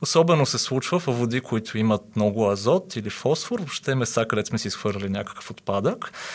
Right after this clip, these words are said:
И освен това, тия водорасли могат всякакви токсични вещества да отделят, което пък убива екосистемата наоколо. Обаче, моите колеги, учени, така от няколко години голям хит е как от тези водорасли да правим различни горива.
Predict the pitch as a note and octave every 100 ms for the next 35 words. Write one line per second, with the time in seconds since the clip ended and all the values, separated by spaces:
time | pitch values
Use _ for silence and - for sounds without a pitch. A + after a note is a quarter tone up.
0 | - - _ G3 A#3 A3 E3+ - F#3+ F#3
1 | E3 E3+ D#3+ B2+ B2 C3 - B2 B2+ -
2 | A2 A2 B2+ - - G2 - G#2+ G2 -
3 | - G2+ G2 G2 G#2 G2 F3+ - - A#2+
4 | - G#2+ - G#2+ G#2 A2 G2 - - -
5 | G2+ G2 - C3 G2+ - - F#2+ - _
6 | C3+ C3 G#3 C4 - A3 C4 F3+ G3 F#3+
7 | - C#3 D3+ D3 B2+ G3 F#3 - - _
8 | _ _ - - C#3 C3 - A2 F#3+ -
9 | D#3 E3 C3+ C#3 - - A#2+ C#3+ F3+ B2+
10 | C3+ C3+ - A2 A#2+ - D#3 D3+ - C3+
11 | C3 A#2+ A2 A2 A2 - G#3 - C3 C3
12 | B2+ A2 A2 - A#2 G#2+ G2+ G2